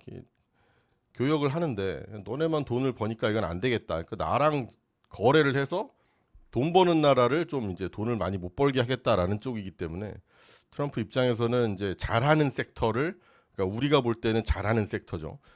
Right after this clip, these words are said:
무역을 잘하는 섹터가 피해를 보고, 그러니까 그리고는 이제 이때까지 무역을 잘 못했던 데들이 오히려 수혜를 받느냐, 그런 식이 될 가능성이 큰 거고,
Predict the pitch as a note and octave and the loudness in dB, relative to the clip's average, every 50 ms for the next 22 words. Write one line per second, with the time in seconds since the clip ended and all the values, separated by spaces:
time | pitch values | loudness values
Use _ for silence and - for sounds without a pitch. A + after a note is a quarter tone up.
0 | _ _ _ G#2 A#2+ C3 C3 A#2+ B2+ A#2+ - F#2+ G2 A2+ B2 C3+ C3+ A#2+ - C#3 | _ _ _ 0 0 2 2 2 0 -2 -2 0 0 2 2 2 0 -2 -4 -8
1 | - - - C3 A#2+ A#2+ - - - D3+ C#3+ C3 C3 B2 - F#2 F2+ F2+ C#3 F3+ | -6 -6 -2 -2 -2 -2 -2 -4 -4 -2 -2 -2 -2 -4 -6 -8 -6 -4 -6 -6
2 | C#4 - _ _ _ _ _ _ _ _ _ _ _ _ _ - - C#2 B1+ B1 | -6 -8 _ _ _ _ _ _ _ _ _ _ _ _ _ -12 -10 -10 -10 -10
3 | - - - - _ _ _ _ _ _ _ _ - - B2 C3+ C3 C#3 B2+ A#2+ | -14 -16 -20 -20 _ _ _ _ _ _ _ _ -8 -4 -4 -2 0 0 0 -2
4 | G#2 G#2+ G#2+ - - D3 - C#3 B2+ A#2 F#2 G2 A#2 B2 A#2 A2+ - A#2 G2+ F2+ | -2 -4 -6 -6 -8 -4 -4 -2 -2 -2 -4 -4 -2 -2 -2 -2 -2 -4 -4 -4
5 | F#2+ - - G#2 - C#3 B2 A2+ G#2+ G2 F2 G2+ F#2+ F#2+ F2+ G2 F#2+ F#2 G2 - | -2 -2 -2 0 0 -2 -4 -2 -4 -4 -4 -4 -4 -4 -4 -4 -4 -4 -6 -6
6 | - D3+ D3+ D3 B2+ A2 E2 D#2+ D#2+ F2+ F2+ F2 E2 - - C3 C3+ E3+ F#3 F3+ | -4 -4 -4 -2 -2 -4 -4 -6 -8 -8 -8 -10 -10 -8 -6 -2 0 0 0 -2
7 | - E3+ D3 D#3 C3 B2+ A#2 - G#2+ G2+ G#2 G#2 - A2+ G#2 - - - D#3+ D#3+ | -4 -6 -6 -4 -4 -4 -4 -2 -4 -4 -4 -4 -6 -6 -8 -8 -8 -10 -8 -6
8 | C#3 A2+ F#2 G2 F#2 C#2+ - | -6 -6 -6 -6 -10 -12 -12